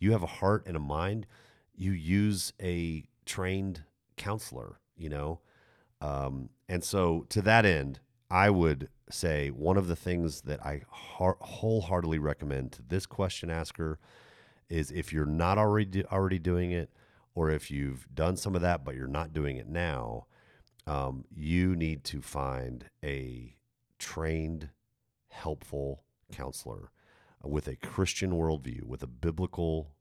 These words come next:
worldview, that's got legit training. And, and thankfully, now four plus years into living in Wichita Falls, I've met several of those folks here in our community. Uh, we're gonna list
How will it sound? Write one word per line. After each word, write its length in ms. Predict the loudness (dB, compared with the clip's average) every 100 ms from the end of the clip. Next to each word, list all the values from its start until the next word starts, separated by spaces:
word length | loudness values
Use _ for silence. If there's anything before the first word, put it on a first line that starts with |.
| _
worldview, 640 | -2 0 0 -4 -6 -6 -10 -14 _ -20 -20 _ _ -6
that's 200 | -4 -2
got 240 | -4 -4 -8 -10
legit 520 | -8 -6 -2 0 0
training. 600 | 0 -4 -4 -6 -8 -12 -14
And, 260 | -6 -4 -4
and 160 | -6 -8
thankfully, 720 | -4 2 2 2 -2 -2 0
now 360 | 0 2 2 0
four 500 | -2 0 4 4 2
plus 360 | 0 0 0
years 360 | -2 -2 -2 -6
into 160 | -8 -4
living 240 | -2 -2
in 80 | -2
Wichita 320 | -4 -6 -8
Falls, 320 | -6 -4 -6 -6
I've 140 | -8
met 200 | -6 -6
several 540 | -6 -8 -6 -6 -8 -12 _ _ _ _
of 120 | -12 -6
those 200 | -6 -6
folks 320 | -8 -8 -8
here 120 | -8
in 60 | -8
our 120 | -10
community. 560 | -12 -14 -12 -14 -16 -20 _ -20 -20 _ _
Uh, 80 | -8
we're 160 | -2 0
gonna 160 | 0
list 420 | 2 2 0 -2